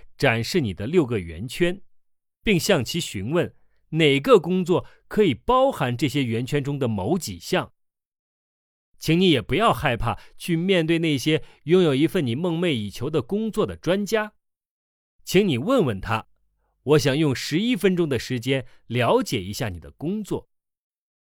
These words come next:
请问该付你多少费用呢？”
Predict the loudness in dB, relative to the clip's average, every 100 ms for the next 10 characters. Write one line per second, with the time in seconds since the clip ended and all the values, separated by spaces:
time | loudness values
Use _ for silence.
0 | _ 0 2 4 6 4 2 0 0 0
1 | 0 -2 0 0 0 -2 -2 0 0 -2
2 | -8